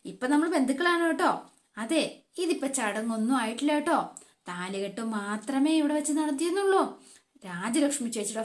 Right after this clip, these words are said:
ഭാഗ്യം, ആദ്യത്തെ പെണ്ണ് ഉപേക്ഷിച്ച് പോയാലും അതിനേക്കാൾ നല്ലൊരു മരുമോളെ ചേച്ചിക്ക് കിട്ടിയില്ലേ. ആ, അതിനൊരു കാരണം കൂടിയുണ്ട്" എന്ന് പറഞ്ഞു. "എന്നെ എൻ്റെ മോൻ്റെ മനസ്സ് നല്ല തങ്കമാന്നേ, തനി തങ്കം"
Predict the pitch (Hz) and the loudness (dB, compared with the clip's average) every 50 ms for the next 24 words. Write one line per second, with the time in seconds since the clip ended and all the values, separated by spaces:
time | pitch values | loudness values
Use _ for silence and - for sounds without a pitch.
0 | 220 226 190 180 185 214 240 226 294 269 - - - - - - _ _ - 165 | -6 -6 -8 -6 -4 -4 0 2 2 2 0 -2 -8 -16 -20 -20 _ _ -12 -12
1 | 175 180 180 196 208 220 220 269 - 247 226 226 240 269 269 233 233 262 254 285 | -10 -8 -8 -10 -10 -6 -6 -6 -6 -4 -2 0 0 0 0 0 -2 -2 -2 -2
2 | 285 - 339 294 320 277 269 294 302 330 381 339 277 - - - - 190 208 220 | -2 -2 -2 0 2 2 2 2 2 2 0 0 -2 -4 -8 -14 -12 -10 -6 -2
3 | 262 294 370 392 392 - 415 403 392 339 269 233 247 277 330 427 415 403 392 359 | 0 0 0 0 2 4 4 6 6 4 2 0 2 2 2 2 2 2 2 2
4 | 349 320 311 311 320 320 320 320 294 285 - - 277 269 277 - - 269 240 233 | 2 2 2 2 2 0 0 -2 -2 -2 -4 -4 -2 -2 -2 -2 -2 -2 -2 0
5 | 254 254 247 202 - - - _ - - - _ - 202 190 208 226 262 262 226 | 0 0 -2 -2 -4 -6 -12 _ -20 -20 -20 _ -8 -6 -2 0 2 2 2 2
6 | 170 - - - _ _ - - - - _ 185 208 226 262 302 277 254 254 285 | 2 -2 -8 -16 _ _ -20 -20 -20 -12 _ -6 -4 0 2 2 4 4 2 2
7 | 285 285 - 254 226 214 196 196 202 247 294 320 339 311 269 269 262 302 320 269 | 0 0 -2 -2 -2 0 0 0 0 2 2 2 2 2 2 4 4 4 4 4
8 | 247 240 277 254 262 - 214 196 202 196 196 196 196 202 202 196 196 - - - | 4 2 0 0 -2 -4 -8 -8 -8 -8 -8 -8 -8 -8 -8 -10 -10 -12 -18 -20
9 | - - - - 254 285 330 359 381 359 294 262 226 226 226 220 226 220 202 196 | -20 -18 -10 -4 -2 0 0 0 2 0 0 0 0 -2 -2 -4 -4 -4 -4 -6
10 | 190 190 208 226 262 269 262 220 202 196 185 185 196 202 202 - 302 240 - - | -6 -4 -2 -2 0 0 0 -2 -2 -4 -6 -6 -4 -4 -2 0 0 -2 -2 -4
11 | - - 240 247 277 320 320 - 320 262 247 240 247 262 294 320 392 370 285 262 | -10 -10 -6 -4 -2 -4 -2 0 -2 -2 0 0 0 0 2 4 6 6 6 4
12 | 262 233 208 175 170 - - _ 254 240 254 269 277 311 339 415 494 494 480 - | 4 0 -2 -4 -6 -8 -10 _ -6 -2 0 0 2 2 0 0 -2 -6 -8 -4
13 | - 247 220 233 226 220 247 220 - | -4 -2 -2 -2 -2 -2 -2 -2 -2